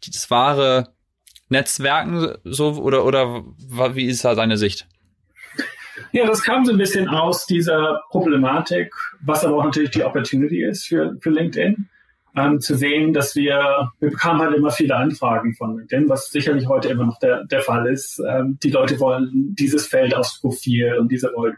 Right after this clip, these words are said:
Speaker 2: das aufs Profil und diese wollen diese Funktion haben. Und, ähm, ich weiß halt noch, dass, ja, und wie gesagt, in verschiedenen Branchen sind halt andere Sachen wichtig. Ähm, Ärzte zum Beispiel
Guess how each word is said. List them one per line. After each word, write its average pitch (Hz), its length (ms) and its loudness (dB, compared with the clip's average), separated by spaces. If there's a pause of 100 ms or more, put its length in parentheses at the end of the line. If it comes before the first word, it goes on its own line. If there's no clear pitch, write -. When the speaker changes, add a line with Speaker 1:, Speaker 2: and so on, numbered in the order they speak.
Speaker 2:
das - 220 0
aufs - 240 -2
Profil 120 420 0
und 117 120 2
diese 120 260 0
wollen 120 220 2
diese 131 220 0
Funktion 113 520 0
haben. - 340 -12
Und, - 240 -14 (720)
ähm, 107 440 0 (460)
ich - 160 0
weiß 120 260 -2
halt 110 180 0
noch, - 240 0
dass, - 400 -4
ja, 107 320 0 (180)
und 127 360 0
wie 165 40 2
gesagt, 147 220 2
in 135 100 2
verschiedenen 156 520 0
Branchen 143 500 0
sind 131 200 -4
halt 135 180 0
andere 147 260 0
Sachen 143 320 0
wichtig. - 500 -12
Ähm, 117 420 -2 (840)
Ärzte 147 420 -2
zum 143 160 0
Beispiel 123 760 0